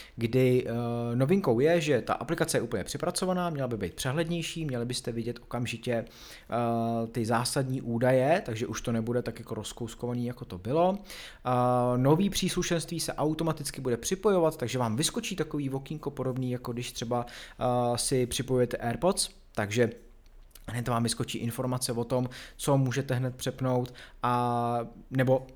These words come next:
jakou automatizaci budete moct zapnout, vypnout a podobně. Co mě hodně potěšilo, tak to je možnost nastavit si různou barevnou teplotu světla na základě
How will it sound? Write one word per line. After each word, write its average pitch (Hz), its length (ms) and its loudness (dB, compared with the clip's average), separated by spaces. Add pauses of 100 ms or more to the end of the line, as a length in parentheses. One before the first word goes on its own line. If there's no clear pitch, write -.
jakou 127 360 2
automatizaci 127 800 -2
budete 120 300 -2
moct 117 240 0
zapnout, 117 420 -2
vypnout 117 360 -4
a - 40 -12
podobně. 156 540 0 (480)
Co 180 160 6
mě 156 240 4 (680)
hodně 180 540 6
potěšilo, 185 560 4 (140)
tak - 180 -2
to 190 80 2
je 151 100 8
možnost 131 640 0 (200)
nastavit 170 500 2
si 160 160 0 (120)
různou 190 800 2
barevnou 135 520 2 (200)
teplotu 151 440 -2
světla 139 640 -4 (160)
na 101 100 -4
základě 165 540 0